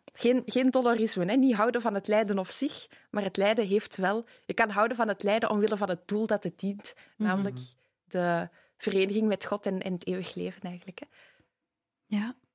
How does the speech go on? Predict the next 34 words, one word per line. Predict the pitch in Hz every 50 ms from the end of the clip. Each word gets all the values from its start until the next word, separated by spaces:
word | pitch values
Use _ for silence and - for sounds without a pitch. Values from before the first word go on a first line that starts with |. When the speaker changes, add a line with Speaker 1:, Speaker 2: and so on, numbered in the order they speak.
| _ _ _ _ _ _ _ _ _ _ _ _ _ - - - -
Speaker 2:
Ja, | - 196 214 247 247
en | 247 220
de | 202 190
luisteraars | 196 202 208 - - 214 202 180 - -
weten | 196 214 - - 226
dat | 240 233
misschien | 226 233 226 - - 220
niet, | 202 240 277 -
maar | - 226 208 202 196
het | - - 180 -
is | 208 190 -
een | 190 190
traject | 180 - 170 165 175 202 226 226 -
dat | - 190 180 - - - -
door | - 170 185 185 190
jong | 165 190 196 190
en | 190 170 156
oud | 160 214 254 -
wordt | - 254 247 247 -
gevolgd, | - 208 170 - 196 226 277 277 - - - - - - - _ _
maar | - 196 185 214
ook | 226 -
veel | - 226 220 208
jonge | 180 185 190 226 254 247
mensen | 202 185 233 254 247 - - 262 262 254 - - - _ _ -
doen | - 185 202 214 220
daaraan | 208 196 185 175 175 165
mee. | 160 170 202 254 302 - - - - - - _ _ _ _ _ _
Eh, | - 185 180 180
ja, | - - 175 175 202 240 - _
wij | - 185 175
zelf | - 180 175 175 165 -
ook | - 202 - -
natuurlijk. | - 240 226 - - 240 247 262 262 277 294 285 -